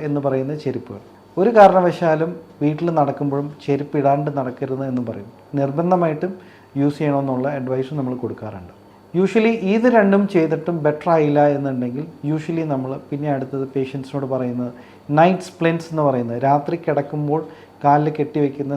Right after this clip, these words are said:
സ്പ്ലിന്റുകളുണ്ട്, പ്രത്യേകതരം സ്പ്ലിന്റുകൾ. ആ സ്പ്ലിന്റുകൾ യൂസ് ചെയ്ത് കഴിഞ്ഞാൽ രാവിലെ എഴുന്നേൽക്കുമ്പോഴത്തേക്കും പേഷ്യൻസിന് കാല് വയ്ക്കും, കാല് കുത്തുമ്പം വളരെ ഡിഫറന്റ് ആയിട്ട് ഫീൽ ചെയ്യാൻ പറ്റും. Plantar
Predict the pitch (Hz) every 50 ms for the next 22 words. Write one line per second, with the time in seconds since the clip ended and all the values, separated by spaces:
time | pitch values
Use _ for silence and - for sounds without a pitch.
0 | 139 - - - - 151 147 151 143 151 143 143 135 123 110 104 95 98 - -
1 | 139 - - 165 160 156 156 147 147 143 - - 143 131 123 117 117 107 104 101
2 | - - 113 151 190 214 - - - 175 170 160 165 160 165 160 151 147 143 147
3 | 156 147 139 143 139 131 131 135 135 135 135 - - - 139 139 135 143 143 156
4 | 156 147 139 135 135 131 - 131 127 131 127 135 131 127 - 143 143 143 - -
5 | - - - - - - - 147 147 143 - 156 143 135 147 151 151 143 143 143
6 | 139 139 135 135 - 147 147 - - 139 143 147 147 147 - 147 - 139 135 135
7 | 131 131 131 135 131 131 135 147 160 160 160 156 147 147 - 143 139 135 135 131
8 | 127 123 117 - 127 117 113 113 113 107 101 95 - - - - - - - -
9 | - - - 143 143 165 175 220